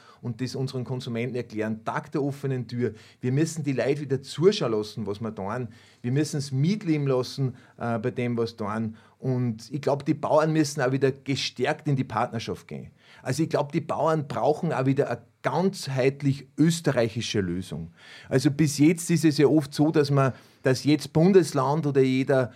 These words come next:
versucht, sich selbst abzusichern. Und ich glaub, wir brauchen wieder eine Vision von der ganzen österreichischen Bauernschaft, dass alle hundertsechzigtausend Bauern und Bäuerinnen sagen,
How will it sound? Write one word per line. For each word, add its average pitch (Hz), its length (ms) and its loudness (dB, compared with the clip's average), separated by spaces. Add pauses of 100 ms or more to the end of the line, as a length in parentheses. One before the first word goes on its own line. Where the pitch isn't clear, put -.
(200)
versucht, 160 600 2
sich - 480 -2
selbst - 680 -2 (880)
abzusichern. 113 920 -6 (340)
Und 131 120 2
ich 139 80 2
glaub, 139 300 2
wir 160 120 4
brauchen - 420 0
wieder 151 200 4
eine 127 120 6
Vision 151 800 4 (400)
von 139 220 2
der 139 180 2 (120)
ganzen 165 420 0
österreichischen 135 840 0
Bauernschaft, 117 600 0
dass - 200 -6
alle 185 260 6
hundertsechzigtausend 165 1200 -2
Bauern 139 400 0
und 139 160 -2
Bäuerinnen 151 440 0
sagen, 143 260 2